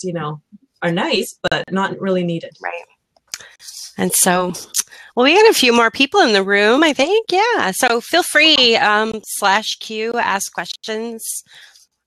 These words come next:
Speaker 2: Um, if not, I'm gonna show you, can I show you another fun thing? This was fun.
Speaker 1: Yeah, you brought props. Show props.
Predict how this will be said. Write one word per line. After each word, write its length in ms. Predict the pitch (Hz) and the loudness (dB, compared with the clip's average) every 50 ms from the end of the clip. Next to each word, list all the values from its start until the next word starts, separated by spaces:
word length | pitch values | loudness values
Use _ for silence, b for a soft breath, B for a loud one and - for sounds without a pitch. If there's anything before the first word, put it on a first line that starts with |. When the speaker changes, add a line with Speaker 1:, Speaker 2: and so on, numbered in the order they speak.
| _ _ - | _ _ -8
Speaker 2:
Um, 500 | 185 180 180 175 175 180 185 190 190 170 - _ _ _ _ _ _ _ _ B B B B B B B B B B _ - | -6 -4 -4 -4 -4 -4 -6 -8 -10 -14 -18 _ _ _ _ _ _ _ _ B B B B B B B B B B _ -6
if 180 | 202 196 - | -6 -6 -2
not, 220 | 214 208 196 202 214 | 0 2 4 4 2
I'm 80 | 233 | 2
gonna 160 | 233 220 202 196 | 0 -2 -2 -2
show 120 | - 196 | -2 -2
you, 180 | 185 202 208 196 - | -2 -2 -4 -6 -8
can 140 | - 202 208 | -4 -2 -2
I 80 | 196 | -2
show 180 | 190 - - 180 | -2 -4 -4 -4
you 140 | 190 208 208 | -2 -2 -2
another 440 | 202 196 190 185 180 208 220 220 | -2 0 0 0 0 0 -2 -4
fun 300 | 208 - - 226 214 220 220 | -4 -2 -2 -2 -2 -2 -2
thing? 440 | - 233 220 220 233 247 240 233 214 - | 0 2 2 2 0 -2 -6 -10 -14 -12
This 180 | - 190 - - | -10 -10 -8 -8
was 120 | 160 - - | -10 -10 -8
fun. 160 | - - 302 | -8 -6 -4
Speaker 1:
Yeah, 140 | 320 302 262 | -4 -4 -4
you 80 | 208 | 2
brought 220 | 269 285 - - - | 2 2 2 2 2
props. 300 | 277 254 - - - - | 2 2 2 2 0 -4
Show 120 | 254 240 | -4 -4
props. 420 | 240 240 202 - - - - - | -2 -2 -2 -2 -2 -6 -12 -14